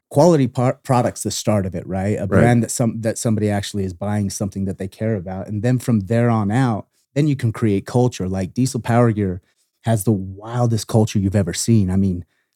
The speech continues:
Speaker 2: It's,
Speaker 1: mil-,
Speaker 2: it's
Speaker 1: millions
Speaker 2: crazy.
Speaker 1: of followers on Instagram, Facebook, YouTube. Even we have a private group that has forty thousand diehard members. And when I say diehard, I mean, like, if we post something on, <laughs> on Facebook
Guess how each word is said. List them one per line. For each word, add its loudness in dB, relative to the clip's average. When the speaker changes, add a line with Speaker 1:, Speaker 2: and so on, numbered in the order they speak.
Speaker 2:
It's, 6
Speaker 1:
mil-, 6
Speaker 2:
it's 6
Speaker 1:
millions 4
Speaker 2:
crazy. 6
Speaker 1:
of 0
followers -2
on -6
Instagram, -4
Facebook, -2
YouTube. -2
Even -2
we -4
have -2
a -10
private -4
group -2
that -18
has -8
forty -4
thousand -4
diehard 0
members. -4
And -4
when -2
I -2
say -4
diehard, 0
I 0
mean, -2
like, -6
if -8
we 0
post -2
something 0
on, 0
<laughs> -10
on -4
Facebook 0